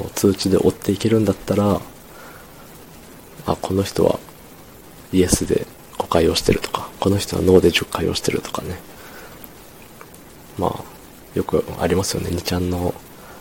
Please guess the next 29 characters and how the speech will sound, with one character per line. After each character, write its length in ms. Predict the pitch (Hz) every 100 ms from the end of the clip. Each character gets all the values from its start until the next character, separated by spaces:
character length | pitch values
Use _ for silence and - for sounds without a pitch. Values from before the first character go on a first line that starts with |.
| - - - - - - - - - -
な 120 | 95
ん 80 | 85
か 120 | -
で、 240 | - - - - - - - - - - - - -
な 60 |
ん 60 | 85
だ 80 | 101
っ 20 |
た 140 | -
っ 40 | -
け 140 | -
な。 160 | 95 - - - - - - - - - -
あ 80 | 87
の、 380 | 82 85 90 90 - - - - - - - - - - - - - - - - - - - - - - - - - -
な 100 | 92
ん 80 | 107
だ 80 | -
っ 20 | -
け。 140 | - - - - - - - - - - - - - - - - - - - - - - - - - - - - - - - - - - - - - - - - - -
点 240 | 127 143
数 260 | - - 90
を 120 | -
つ 120 | -
け 120 | - 87
る 60 |
っ 20 |
て 220 | - -
い 80 |
う。 40 | -